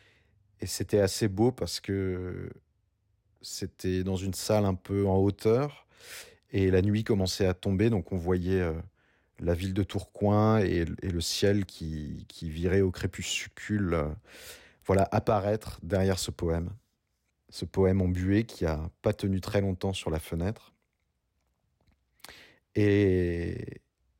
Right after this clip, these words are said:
ouais, c'est, c'est marrant parce que, en fait, je me souviens plus du tout de ce qu'il y avait écrit. Je sais pas si c'était t-, très intéressant d'un point de vue littéraire. Et au fond, euh, bah, c'est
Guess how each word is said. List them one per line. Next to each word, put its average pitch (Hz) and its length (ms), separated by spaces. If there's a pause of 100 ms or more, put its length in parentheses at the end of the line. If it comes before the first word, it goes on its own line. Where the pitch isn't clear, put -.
(160)
ouais, 110 120
c'est, 104 240
c'est - 180
marrant 107 340
parce - 280
que, 98 480 (720)
en 98 80
fait, 110 140
je 104 80
me 101 60
souviens 92 300
plus 104 160
du 110 140
tout - 160
de 120 40
ce - 80
qu'il - 100
y 90 40
avait 87 140
écrit. 85 360 (160)
Je - 120
sais 85 120
pas 95 100
si - 120
c'était 85 600 (1000)
t-, - 100 (120)
très 90 260
intéressant 90 500
d'un 107 100
point 92 200
de 87 60
vue 87 100
littéraire. 90 680 (640)
Et 98 120
au 98 120
fond, 120 520
euh, 82 240 (1160)
bah, - 420
c'est - 240